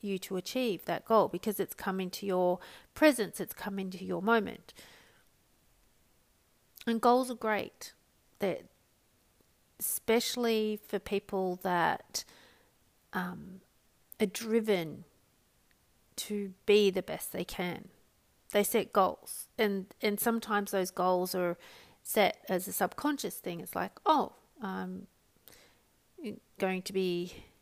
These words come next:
financially stable," <laughs> whatever the goal is. And, and they wake up and they live and breathe that goal, and it's effortless.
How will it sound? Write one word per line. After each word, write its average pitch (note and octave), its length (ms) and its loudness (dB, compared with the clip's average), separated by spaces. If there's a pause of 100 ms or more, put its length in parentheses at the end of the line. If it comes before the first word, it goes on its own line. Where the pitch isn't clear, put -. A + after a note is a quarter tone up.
(140)
financially F#3+ 800 -2
stable," - 560 -2 (200)
<laughs> - 200 -20
whatever A3+ 280 4
the F#3+ 80 -6
goal A#2 240 -4
is. - 240 -14
And, F#3 260 -2
and G#3+ 160 2
they A3 100 4
wake A#3+ 240 2
up - 180 2
and F#3+ 80 -2
they G3 80 2
live A3 220 4
and F#3+ 100 -6
breathe G#3+ 240 4
that - 200 -2
goal, G3 380 4 (500)
and G#3+ 200 2
it's - 540 -4 (320)
effortless. - 720 2